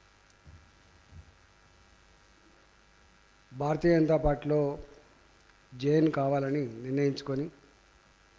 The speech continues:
వారు అమిత్ షా గారిని రిక్వెస్ట్ చేసుకోవడం జరిగింది. "మీరు వచ్చి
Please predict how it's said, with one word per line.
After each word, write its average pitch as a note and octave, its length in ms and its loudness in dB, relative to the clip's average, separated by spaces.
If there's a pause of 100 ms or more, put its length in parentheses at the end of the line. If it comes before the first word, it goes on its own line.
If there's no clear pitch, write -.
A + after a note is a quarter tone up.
(1900)
వారు D3+ 440 4
అమిత్ D#3+ 280 4
షా F3+ 160 4
గారిని D#3 440 4
రిక్వెస్ట్ C#3+ 400 -2
చేసుకోవడం C3+ 300 -2
జరిగింది. A#2 400 -8 (2500)
"మీరు D3+ 200 6
వచ్చి E3 540 2